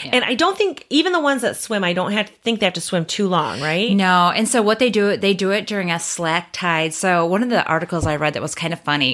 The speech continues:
Speaker 1: is that you've got all these people lined up along the street. And I mean, so much of this depends on the moon and the stars and all that kind of stuff as far as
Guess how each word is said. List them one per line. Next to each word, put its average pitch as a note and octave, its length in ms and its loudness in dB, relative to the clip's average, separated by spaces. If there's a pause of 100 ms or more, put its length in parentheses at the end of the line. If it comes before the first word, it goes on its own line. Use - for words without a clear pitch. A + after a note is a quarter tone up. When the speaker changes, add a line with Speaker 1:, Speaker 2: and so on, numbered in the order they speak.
Speaker 1:
is D#3+ 100 -4
that D#3+ 200 0
you've D#3+ 140 -6
got E3 220 -2
all E3+ 240 4
these F3+ 240 0
people E3+ 300 -2
lined D3 340 0
up D#3 140 -4
along D3 280 -2
the C#3 80 -2
street. D3+ 520 -2 (320)
And A3+ 100 2
I A#3 40 4
mean, A3+ 160 2
so C#4 160 0
much C#4 200 2
of G3+ 80 -2
this F3+ 160 2
depends F3+ 320 -4
on D3 160 0
the D3 80 0
moon D#3 460 2
and D3+ 120 0
the D3+ 60 -2
stars D3+ 640 0
and D#3 80 -2
all D#3 80 0
that D3+ 140 -2
kind E3 120 -6
of D#3 60 -4
stuff F3 180 -4
as F3+ 140 -6
far E3 140 0
as E3 180 -6